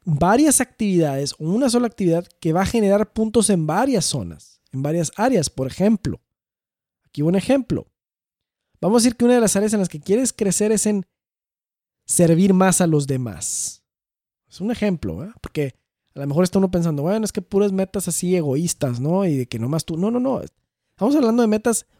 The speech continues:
una meta como esta que es la de servir a los demás. Cuando tú llevas, vamos a decir que a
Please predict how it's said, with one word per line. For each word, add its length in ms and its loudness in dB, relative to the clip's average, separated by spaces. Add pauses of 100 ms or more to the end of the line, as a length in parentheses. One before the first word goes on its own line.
una 180 2
meta 340 0 (180)
como 240 -2
esta 200 -2
que 160 -2
es 260 -4
la 200 -4
de 220 -6 (100)
servir 500 0
a 60 2
los 180 0
demás. 520 -10 (2250)
Cuando 280 2
tú 240 4
llevas, 840 0 (340)
vamos 180 -4
a 40 -2
decir 140 -2
que 80 0
a 100 -4